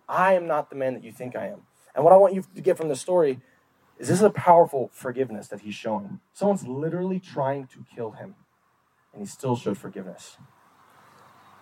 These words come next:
We forgive because we have been forgiven.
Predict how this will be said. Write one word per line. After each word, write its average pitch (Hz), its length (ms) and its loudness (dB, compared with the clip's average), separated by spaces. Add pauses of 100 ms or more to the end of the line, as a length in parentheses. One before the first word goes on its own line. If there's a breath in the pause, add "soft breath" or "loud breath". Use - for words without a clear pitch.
(300)
We 147 280 8
forgive 143 560 6
because 110 320 -4
we 120 260 0
have 120 180 2
been 104 160 0
forgiven. 98 640 -6